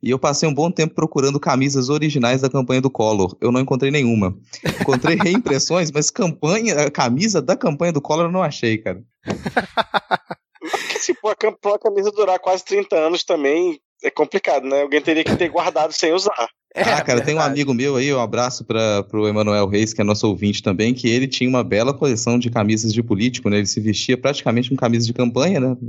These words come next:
Speaker 1: Ganhava, né? <laughs> Gratuito, passava em todos os comitês, pegava camisa de qualquer um e aquilo era o guarda-roupa dele durante um bom tempo.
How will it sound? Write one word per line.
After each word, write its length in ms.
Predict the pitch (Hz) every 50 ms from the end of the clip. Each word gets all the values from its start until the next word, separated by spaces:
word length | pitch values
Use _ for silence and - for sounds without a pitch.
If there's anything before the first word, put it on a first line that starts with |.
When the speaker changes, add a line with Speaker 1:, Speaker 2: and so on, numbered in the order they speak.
| 110 101 95 90 - - _
Speaker 1:
Ganhava, 500 | 123 123 117 104 104 123 156 240 - -
né? 160 | 110 113 -
<laughs> 20 |
Gratuito, 540 | 107 - 123 117 117 - 135 156 - - -
passava 420 | - 123 110 - - 143 135 127 135
em 60 | 123
todos 180 | 139 135 127
os 100 | 127 -
comitês, 460 | - - 135 123 120 120 127 143 147 -
pegava 460 | - 156 117 - 131 131 135 123 120 - _ _ _
camisa 360 | - 120 117 117 120 123 123
de 60 | 107
qualquer 400 | - - 139 135 - - 160 139
um 200 | 123 123 143 156
e 80 | 160 147
aquilo 260 | - - 151 143 156
era 120 | 156 156
o 40 | 147
guarda-roupa 460 | 139 143 143 143 131 139 135 135 -
dele 220 | 123 120 127 127 123
durante 240 | 127 131 131 - 123
um 40 |
bom 140 | 110 139 156
tempo. 320 | 170 - 110 110 - -